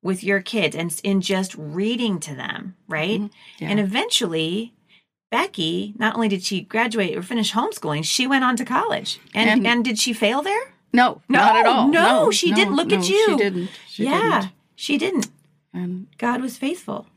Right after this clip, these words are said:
Speaker 2: Yeah.
Speaker 1: It's
Speaker 2: I mean, neither
Speaker 1: amazing.
Speaker 2: one of them fails. I mean, there, it's, it's
Speaker 1: Yeah.
Speaker 2: an, it's an amazingly effective, efficient way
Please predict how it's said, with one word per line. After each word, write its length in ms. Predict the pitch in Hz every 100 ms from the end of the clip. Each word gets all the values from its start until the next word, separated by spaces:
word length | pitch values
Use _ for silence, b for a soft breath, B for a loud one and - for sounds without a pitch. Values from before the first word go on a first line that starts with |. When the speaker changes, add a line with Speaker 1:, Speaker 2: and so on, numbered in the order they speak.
| -
Speaker 2:
Yeah. 120 | - - _ _ _ _ _ _ _
Speaker 1:
It's 160 | 233 240
Speaker 2:
I 100 | 214
mean, 160 | 190
neither 160 | 233 202
Speaker 1:
amazing. 60 | 180
Speaker 2:
one 100 | 294
of 100 | -
them 160 | -
fails. 260 | - 127 -
I 80 | 185
mean, 140 | 208
there, 160 | 233 254
it's, 180 | 269 233
it's 240 | 277 359
Speaker 1:
Yeah. 80 | 349
Speaker 2:
an, 120 | 285 -
it's 160 | 254
an 60 | 254
amazingly 600 | 247 269 269 262 254 240
effective, 800 | - 190 _ 247 254 - 233 214
efficient 880 | - 180 - - 254 - 208 185 - B B B B B B _ _ _ _
way 680 | 202 202 202 208 190 175 -